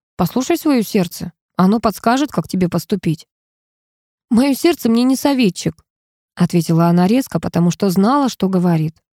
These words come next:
Это мое сердце превратило меня в дурочку, отказавшуюся от собственных денег и сделавшую смыслом своей жизни доказательство каких-то глупостей сестре.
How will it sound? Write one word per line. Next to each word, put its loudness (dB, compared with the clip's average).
Это -2
мое 2
сердце 0
превратило 0
меня 2
в -4
дурочку, -2
отказавшуюся -2
от -4
собственных -2
денег 0
и 0
сделавшую -2
смыслом -2
своей 0
жизни 2
доказательство -2
каких-то -2
глупостей 0
сестре. -2